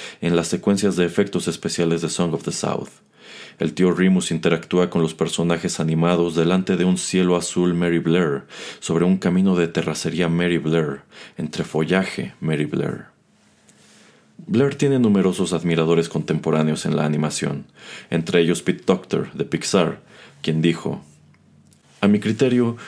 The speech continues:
su elección de colores en la película es inusualmente clara.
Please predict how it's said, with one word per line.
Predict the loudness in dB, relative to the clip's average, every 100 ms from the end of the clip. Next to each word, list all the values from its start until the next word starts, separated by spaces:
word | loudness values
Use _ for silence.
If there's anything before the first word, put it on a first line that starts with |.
| -8
su | 2
elección | 4 4 2 0
de | 2
colores | 4 4 2 2
en | 2
la | 2
película | 2 2 2 2
es | 2 0
inusualmente | -2 -2 0 2 2 0 -2
clara. | -2 -2 -4 -12